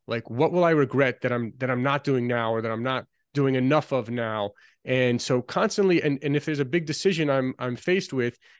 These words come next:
it's like, "Okay, will I regret that when I'm older? Um, no? Okay, great. Then let's do that." Or yes, then, okay, you know, so making decisions from that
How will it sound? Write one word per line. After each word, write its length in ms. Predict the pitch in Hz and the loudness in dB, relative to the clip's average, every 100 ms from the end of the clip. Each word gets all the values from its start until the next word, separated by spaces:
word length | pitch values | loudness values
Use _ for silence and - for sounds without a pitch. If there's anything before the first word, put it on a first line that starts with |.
| - | -4
it's 240 | 127 - | -4 0
like, 320 | 131 123 120 | 2 2 0
"Okay, 260 | 156 139 123 | -4 -2 -2
will 420 | 107 - 139 127 | -4 -8 -6 -2
I 100 | 156 | 0
regret 440 | 226 185 127 135 139 | 2 0 0 -2 0
that 240 | 190 185 | -2 -2
when 140 | 180 | -2
I'm 120 | 185 180 | -2 -2
older? 440 | 190 196 202 208 _ _ _ | -2 -2 -4 -6 _ _ _
Um, 500 | - 123 123 120 117 147 | -4 -2 0 0 -2 -2
no? 420 | 139 160 208 233 147 | 0 2 2 2 0
Okay, 260 | 151 151 | -2 -2
great. 320 | 139 143 110 | -2 -2 -2
Then 160 | 85 117 | -4 -6
let's 220 | 123 - | -6 -6
do 120 | - 104 | -6 -6
that." 200 | 98 - | -6 -4
Or 120 | 113 | -2
yes, 380 | 110 139 190 208 | 0 2 0 0
then, 320 | - 143 139 139 - _ - | 0 0 0 -6 -16 _ -4
okay, 340 | 139 127 120 | 0 2 2
you 120 | 123 | 4
know, 140 | 151 117 | 2 2
so 320 | - 156 143 - | 2 2 0 0
making 320 | 165 185 175 | 0 2 0
decisions 360 | 151 156 139 131 | -2 -2 -4 -4
from 140 | 127 | -2
that 400 | 120 117 - - | 0 0 -2 -12